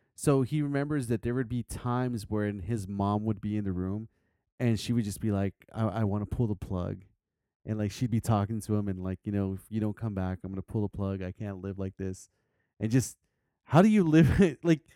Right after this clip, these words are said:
you wake up and, like, "Uh, hey, Mom, uh, how's it going?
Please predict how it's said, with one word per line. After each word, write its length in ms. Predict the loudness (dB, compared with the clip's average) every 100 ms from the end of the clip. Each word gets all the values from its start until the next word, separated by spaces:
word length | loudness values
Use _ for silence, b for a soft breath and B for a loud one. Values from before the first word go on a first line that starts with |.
| b b b _ -2
you 180 | 8 10
wake 300 | 12 10 8
up 160 | 6
and, 120 | 6 4
like, 200 | 4 2 _ -20 _ _ _ _ _ _ _
"Uh, 340 | -6 -2 0 2
hey, 180 | 2 0
Mom, 540 | 0 -2 -2 -4 -6 -10
uh, 480 | -6 -2 -2 -2 -2 -4 _
how's 220 | -4 -2 -2
it 100 | 0
going? 580 | 2 4 2 0 -4